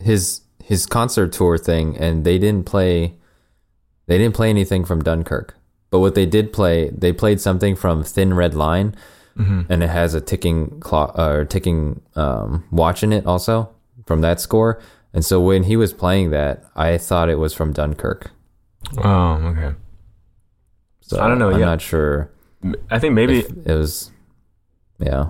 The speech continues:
Speaker 1: I'm not sure, but
Speaker 2: Dunkirk, it sounds like it would be a hard score to play live.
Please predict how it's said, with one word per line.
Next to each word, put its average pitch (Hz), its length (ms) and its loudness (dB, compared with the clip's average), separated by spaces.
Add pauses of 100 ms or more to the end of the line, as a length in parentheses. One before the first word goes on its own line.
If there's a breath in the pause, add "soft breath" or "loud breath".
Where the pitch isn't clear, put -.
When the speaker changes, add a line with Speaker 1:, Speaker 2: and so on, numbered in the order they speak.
Speaker 1:
I'm 80 80 -2
not 71 160 0
sure, 67 240 -4 (140)
but - 240 -6 (180)
Speaker 2:
Dunkirk, 156 440 0
it 95 100 -2
sounds 123 180 0
like 139 100 0
it 104 100 2
would 90 180 -2
be 95 100 2
a 90 120 4
hard 95 360 0 (220)
score 104 320 0
to 92 80 -2
play 90 340 0
live. 80 540 -2